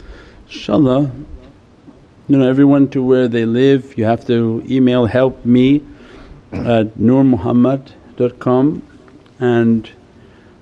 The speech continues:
based on where you live and what's happening in those environments, inshallah, more inspiration to come. General rule is,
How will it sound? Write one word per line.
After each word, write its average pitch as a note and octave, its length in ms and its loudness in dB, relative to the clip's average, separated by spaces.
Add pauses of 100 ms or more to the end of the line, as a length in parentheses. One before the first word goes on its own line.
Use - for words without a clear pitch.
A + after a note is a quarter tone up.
(560)
based B2+ 260 0
on C3 240 2
where D3 240 4
you C#3 200 0
live C3 600 -2 (300)
and A#2 500 -4 (320)
what's C3 280 -4
happening C3 640 0
in A#2 140 0
those B2 240 2
environments, C3 680 0
inshallah, C3 520 -2 (220)
more A#2+ 420 0
inspiration A2 760 -6
to - 80 -12
come. B2 460 -4 (800)
General C#3 520 0
rule C#3 600 0
is, A2+ 480 -6